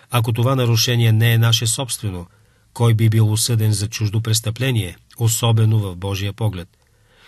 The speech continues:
Но това престъпление става наше, не по подражание, нито с някакво действие от наша страна, защото тогава то не би било престъпление само на Адам, защото ще сме го извършили ние, не Адам.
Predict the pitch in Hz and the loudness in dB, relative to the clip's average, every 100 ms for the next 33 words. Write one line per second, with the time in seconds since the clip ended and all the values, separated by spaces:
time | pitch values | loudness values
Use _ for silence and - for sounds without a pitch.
0 | _ 117 113 104 127 135 151 - 127 135 | _ 2 2 0 0 -2 -2 -4 -4 -4
1 | 135 135 - 101 98 113 120 - 87 85 | -2 -2 -4 -4 -4 -2 -2 -2 -6 -14
2 | _ _ 104 110 117 113 107 110 98 92 | _ _ -2 2 2 2 -2 -4 -2 -4
3 | 110 120 123 131 117 _ _ - 139 139 | 0 0 0 -4 -8 _ _ -4 -4 -2
4 | 113 117 117 120 113 110 110 117 127 - | -2 0 0 0 0 -2 -2 0 0 0
5 | 113 95 107 101 104 - 95 107 117 113 | -2 -4 -4 -4 -4 -6 -4 -2 -2 -4
6 | - 104 - 110 107 104 101 104 95 - | -6 -4 -2 -2 -4 -4 -4 -2 -4 -6
7 | 101 95 98 98 98 98 92 - - - | -6 -4 -6 -6 -6 -6 -6 -6 -6 -8
8 | 98 95 - 104 95 90 90 87 117 113 | -8 -4 -4 -4 -6 -8 -8 -2 0 0
9 | - _ _ - - 127 - 147 135 113 | -4 _ _ -14 -4 -2 0 -2 0 -2
10 | - 113 110 98 98 90 120 113 110 98 | -2 0 0 -2 -4 -2 -2 -2 -4 -4
11 | 98 123 107 - _ _ - 104 98 98 | -2 0 0 -4 _ _ -8 -6 -4 -6
12 | 92 | -8